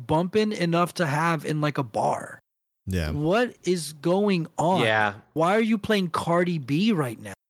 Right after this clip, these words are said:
Speaker 3: I'm with James in that, like, it was good music, but, uh, it wasn't good for a fighting game. You know what I mean? It was dope, like,
Speaker 1: No.
Speaker 2: Right.
Speaker 3: like, party music, you know, like, if you just wanna put on something in the background or whatever.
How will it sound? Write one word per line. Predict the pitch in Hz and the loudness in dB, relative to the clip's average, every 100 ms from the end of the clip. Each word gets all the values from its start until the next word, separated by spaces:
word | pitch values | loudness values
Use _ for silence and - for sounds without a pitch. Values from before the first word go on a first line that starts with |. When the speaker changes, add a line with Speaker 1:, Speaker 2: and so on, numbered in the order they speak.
| - | 0
Speaker 3:
I'm | 123 151 175 | 2 2 0
with | 170 165 - | 0 0 -2
James | - 123 127 117 | 2 2 2 0
in | 113 107 | 0 2
that, | 101 101 | 2 4
like, | 101 92 - _ | 0 0 -6 _
it | 107 107 | 2 2
was | 107 92 | 2 -2
good | 90 110 95 | 0 0 0
music, | 98 107 107 131 127 - | -4 -6 -4 -6 -6 -2
but, | 104 101 - _ _ _ _ _ _ - | 0 0 -4 _ _ _ _ _ _ -2
uh, | 104 95 95 | 2 2 2
it | 104 | 0
wasn't | 117 113 101 | 0 0 -2
good | 107 | -2
for | - | -2
a | 90 | -2
fighting | 92 82 | -2 -4
game. | 76 - - | -8 -16 -8
You | 113 | -2
know | |
what | 113 | 0
I | |
mean? | 110 117 | 0 0
It | |
was | 110 104 | -2 -2
dope, | 120 139 | -2 -2
like, | 330 - 330 | 0 0 0
Speaker 1:
No. | 196 131 71 | 0 -2 -6
Speaker 2:
Right. | 71 69 95 | -12 -10 -2
Speaker 3:
like, | 104 90 | -2 -2
party | - 135 117 | 0 0 0
music, | 101 90 98 87 | -2 -2 -2 -2
you | 104 | 0
know, | 98 | 0
like, | 95 92 | 0 -4
if | 95 | -6
you | |
just | 98 92 | -10 -4
wanna | 98 92 | -2 -2
put | 85 - 107 | -6 -4 -2
on | 95 95 | 0 -2
something | 104 92 | -6 -8
in | |
the | 90 | -6
background | 95 107 101 92 90 | -4 -4 -4 -6 -6
or | |
whatever. | 92 95 95 | -6 -6 -6